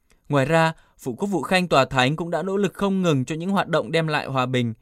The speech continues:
Điều này được thể hiện qua cuộc điện thoại giữa Đức Hồng Y Pietro Parolin, Quốc vụ Khanh Tòa Thánh, với ông Mohammad Tayed, Thủ tướng Palestine, ngày mười bốn tháng mười vừa qua,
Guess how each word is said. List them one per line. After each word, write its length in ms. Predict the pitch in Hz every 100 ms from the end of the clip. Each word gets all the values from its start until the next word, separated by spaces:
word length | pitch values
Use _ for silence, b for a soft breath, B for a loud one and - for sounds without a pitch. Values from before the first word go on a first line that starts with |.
| _ _ -
Điều 240 | 147 139
này 200 | 143 135
được 160 | 123 -
thể 180 | 113
hiện 280 | 127 147 160 - _
qua 200 | - 160
cuộc 200 | 156 151
điện 180 | 147 -
thoại 300 | 143 131 76
giữa 180 | 127 175
Đức 140 | 202
Hồng 140 | 147 135
Y 260 | 156 151
Pietro 640 | 143 151 147 147 147 151 147
Parolin, 580 | 143 135 147 147 139 123 -
Quốc 100 | -
vụ 160 | 180 151
Khanh 260 | - 151 139
Tòa 160 | 131
Thánh, 340 | 123 131 123 190 b b b
với 160 | 139 156
ông 220 | 160 156
Mohammad 540 | 156 156 143 139 165 -
Tayed, 420 | 147 139 139 156 - _ _ -
Thủ 160 | - 123
tướng 260 | 131 131 170
Palestine, 680 | 160 135 156 - 160 139 131 - -
ngày 160 | 131
mười 80 | 127
bốn 200 | 127 135
tháng 180 | 180 190
mười 180 | 151 120
vừa 160 | 123
qua, 360 | 117 143 135